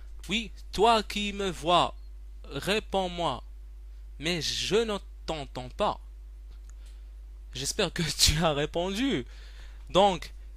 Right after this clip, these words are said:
en fait, j'ai une question pour vous. En fait,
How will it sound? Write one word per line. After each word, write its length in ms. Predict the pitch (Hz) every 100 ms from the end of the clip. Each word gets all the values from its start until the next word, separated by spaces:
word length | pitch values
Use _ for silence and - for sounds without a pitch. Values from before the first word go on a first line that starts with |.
| - - - - - - - - - - - - -
en 80 | 160
fait, 420 | 226 277 - - - - - - - - -
j'ai 320 | 135 226 233
une 220 | 208 196 -
question 460 | - 185 190 185
pour 160 | 180 147
vous. 300 | 135 127 - - - - - - - - - -
En 60 | 147
fait, 280 | 262 -